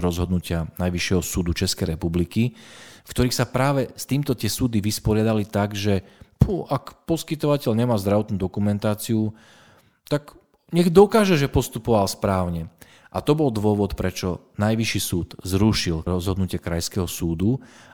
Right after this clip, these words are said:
a ho zaviazal týmto smerom sa na prípad pozrieť a zvážiť, či tie karty, tak ako sú rozdané, či to nesmeruje k tomu, aby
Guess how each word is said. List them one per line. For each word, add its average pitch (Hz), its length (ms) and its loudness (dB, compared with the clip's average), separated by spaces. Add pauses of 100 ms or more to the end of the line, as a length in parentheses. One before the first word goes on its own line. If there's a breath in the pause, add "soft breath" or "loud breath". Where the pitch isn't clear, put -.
a 90 80 -6
ho 90 160 -6
zaviazal 104 960 2 (240)
týmto 131 400 2
smerom 98 480 2
sa 87 160 -2
na 85 80 -2
prípad - 480 -6
pozrieť 87 560 -4 (800 loud breath)
a 85 160 -4
zvážiť, 127 580 4 (540 soft breath)
či 98 400 2 (480)
tie 101 160 2
karty, 139 400 2
tak 113 240 2
ako - 160 -4
sú 95 160 0
rozdané, 92 720 2
či 123 80 -4
to 110 160 0
nesmeruje 101 540 2
k - 80 -18
tomu, 95 340 0
aby 87 320 -4